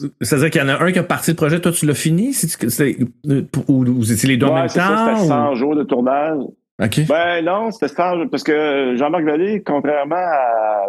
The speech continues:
Speaker 2: aux autres séries, les séries américaines, t'as souvent des, des réalisateurs qui font, mettons, euh, deux épisodes, deux épisodes, deux épisodes, deux épisodes.
Speaker 1: Ouais, ouais,
Speaker 2: Jean-Marc
Speaker 1: ouais.
Speaker 2: Vallée, lui, faisait, c'était comme un film, en fait. Il faisait
Speaker 1: Ouais, c'est
Speaker 2: tout.
Speaker 1: ça, il faisait tout. Ouais, ouais.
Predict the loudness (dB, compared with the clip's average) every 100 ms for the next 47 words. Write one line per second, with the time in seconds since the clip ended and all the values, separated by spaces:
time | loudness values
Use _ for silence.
0 | -4 -6 -4 -6 -4 -2 0 -2 -2 -4
1 | -10 _ _ -4 0 2 2 2 2 0
2 | 0 0 0 0 -2 -4 _ -6 -4 0
3 | 0 2 2 2 2 0 -2 -6 -4 0
4 | 2 2 2 0 0 0 0 -2 -4 -10
5 | -10 -12 -8 -2 2 2 0 0 0 -2
6 | -4 -10 _ -2 0 2 0 2 2 2
7 | 0 0 0 0 2 2 0 2 2 2
8 | 0 0 0 0 -2 2 2 2 0 0
9 | 0 0 2 2 0 -2 -2 0 2 0
10 | 0 0 0 0 -2 -2 0 0 2 0
11 | 0 0 2 0 0 -2 -6 -4 0 0